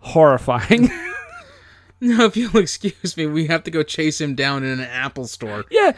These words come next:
Speaker 1: he just goes in and, and <laughs> Jason Bateman is like, "Uh, he just went in that store that you told him not to go in." She's like,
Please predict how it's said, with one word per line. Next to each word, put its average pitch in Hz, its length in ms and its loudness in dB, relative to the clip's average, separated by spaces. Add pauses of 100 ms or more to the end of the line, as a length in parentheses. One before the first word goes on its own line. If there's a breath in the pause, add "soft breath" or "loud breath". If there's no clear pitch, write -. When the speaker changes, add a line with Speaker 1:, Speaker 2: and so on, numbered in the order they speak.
(120)
Speaker 1:
he 311 120 -6
just 311 260 -4
goes 262 340 0
in 262 220 0
and, 214 160 -2
and 196 580 -4 (320)
<laughs> - 300 -4
Jason 254 380 -4
Bateman 226 240 2
is 170 80 -2
like, 151 180 -2
"Uh, 143 260 4
he 151 140 -4
just 156 160 -6
went 147 240 0
in 151 120 0
that 135 180 0
store 165 360 2
that 135 100 -4
you 135 100 -4
told 131 260 0
him 131 80 -4
not 127 220 -4
to 127 80 -8
go 127 180 0
in." 127 140 -6
She's 151 160 -8
like, 165 100 -10